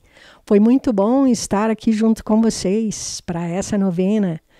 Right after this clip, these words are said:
que enriquece o nosso coração. Tenhamos confiança em Jesus. Não importa a dificuldade,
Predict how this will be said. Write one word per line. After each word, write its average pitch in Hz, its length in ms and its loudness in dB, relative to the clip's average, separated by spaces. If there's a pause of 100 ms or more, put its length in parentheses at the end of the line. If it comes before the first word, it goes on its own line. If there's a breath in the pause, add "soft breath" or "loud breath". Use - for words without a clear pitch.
(260 soft breath)
que - 140 0
enriquece 226 920 2
o 175 60 0
nosso 180 400 -4
coração. 170 640 -6 (500 soft breath)
Tenhamos 226 680 4
confiança 254 800 0
em 285 120 2
Jesus. 240 560 0 (500)
Não 220 180 4
importa 254 600 2
a - 20 -4
dificuldade, 233 800 -4